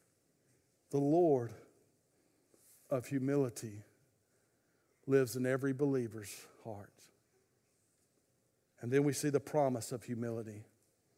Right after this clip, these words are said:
"Humble yourselves in the sight of the Lord," and what? "And He will lift you up." He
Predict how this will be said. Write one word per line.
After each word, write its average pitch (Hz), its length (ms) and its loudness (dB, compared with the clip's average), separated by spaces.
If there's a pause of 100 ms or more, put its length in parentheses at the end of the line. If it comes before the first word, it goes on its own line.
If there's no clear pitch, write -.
(680)
"Humble 151 180 2
yourselves 151 500 2
in 143 100 0
the 135 60 0
sight 143 440 2 (100)
of 135 140 -2
the 131 60 0
Lord," 135 360 6
and 113 160 0
what? 151 340 2 (600)
"And 113 180 -4
He 165 540 0 (100)
will 110 320 -4
lift 123 460 0 (180)
you 117 420 -4 (440)
up." - 320 -14 (1300)
He 185 380 2